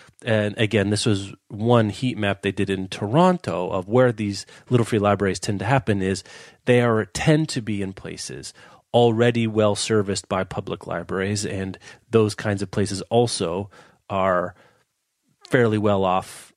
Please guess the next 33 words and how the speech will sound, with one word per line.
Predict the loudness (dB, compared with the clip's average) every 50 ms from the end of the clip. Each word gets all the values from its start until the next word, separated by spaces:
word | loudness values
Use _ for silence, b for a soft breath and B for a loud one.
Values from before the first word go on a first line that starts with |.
| -18 -12
uh, | -12 -10 -10 -10
financially, | -10 -4 -4 -2 -2 -2 -2 -4 -4 -6 -8 -8 -8 -8 -8
so | -6 -4 -4 -2 0
already | 2 2 4 2 0 -2
have, | -2 -2 -2 -2 -2 -2 -4
tend | -4 -2 -2 -2
to | -2
have | -4 -6 -6 -6 -6
more | -6 -4 -2 -2 -4 -4 B B B B B B -2
access | -2 0 0 0 0 0 -2 -2
to | -6 -6
books | -4 -4 -4 -4 -6 -10 -12 -8
just | -6 -4 -4 -4 -4 -4
in | -4
their | -4 -6 -6
own | -8 -8
home, | 0 2 4 4 4 2 0 -4 B B B B B B B _
things | -2 -2 0 0
of | -2 -2 -2
that | -2 -4 0
nature. | 2 2 2 2 2 2 2 2 0 B B B B B B B B _ _
It's | 0 0 2
been | 0 2 2
a | 2
long, | 0 0 2 2 4 4 2 2 2
interesting | 0 -2 0 0 -4 -2 0 0 0 2 2
week | 2 0 0 4
long | 4 4 6 6 4
of | 0 2
discourse | 2 2 2 2 -4 -4 -4 -4 -4 -8 -8 -8
with | -8 -6 -6
you | -6 -6
guys, | -4 -4 -4 -4 -6 -8 -12 -12 -14 -14